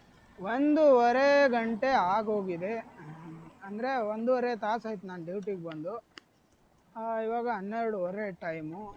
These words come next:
ಆ, ನೋಡೋಣ ಇವತ್ತಿನ ಡೇ ಹೇಗಿರುತ್ತೆ, ಏನು ಸ್ಪೆಷಲ್ಲು, ಏನಿರುತ್ತೆ, ಏನಿಲ್ಲ, ಎಲ್ಲವೂ ಕೂಡ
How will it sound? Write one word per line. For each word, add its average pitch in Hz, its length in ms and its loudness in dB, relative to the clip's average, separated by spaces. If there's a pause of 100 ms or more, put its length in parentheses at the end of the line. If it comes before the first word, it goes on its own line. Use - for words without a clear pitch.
(120)
ಆ, 196 60 -12 (400)
ನೋಡೋಣ 269 300 -2 (100)
ಇವತ್ತಿನ 240 380 -4
ಡೇ 233 120 -2
ಹೇಗಿರುತ್ತೆ, 233 680 -2
ಏನು 233 100 -6
ಸ್ಪೆಷಲ್ಲು, 220 840 -8
ಏನಿರುತ್ತೆ, 214 960 -8
ಏನಿಲ್ಲ, 220 340 -6 (680)
ಎಲ್ಲವೂ 220 320 -2
ಕೂಡ 202 220 -4